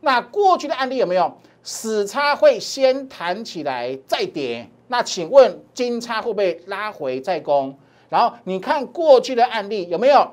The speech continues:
跌一波之后是不是突破了？突破之后是不是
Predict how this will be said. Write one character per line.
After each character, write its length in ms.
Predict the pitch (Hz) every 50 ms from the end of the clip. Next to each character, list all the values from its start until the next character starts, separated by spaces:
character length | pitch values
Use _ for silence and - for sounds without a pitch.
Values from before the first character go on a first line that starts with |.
| - _ _ _ _ _ _ _ _
跌 260 | - 240 226 226 254
一 160 | 269 311 294 254
波 220 | - 269 254 254
之 160 | 247 254 269
后 100 | 240 214
是 140 | 185 - 262
不 60 | 226
是 60 | -
突 140 | - 220 214
破 240 | - 247 247 220 208
了？ 240 | 190 170 147 120 - _ _ _ _ _
突 320 | - - 226 220 233 254 262
破 380 | 254 - 339 349 311 262 226 -
之 240 | - - 254 262 247
后 180 | 269 254 226
是 100 | - 269
不 60 | 254
是 80 | 240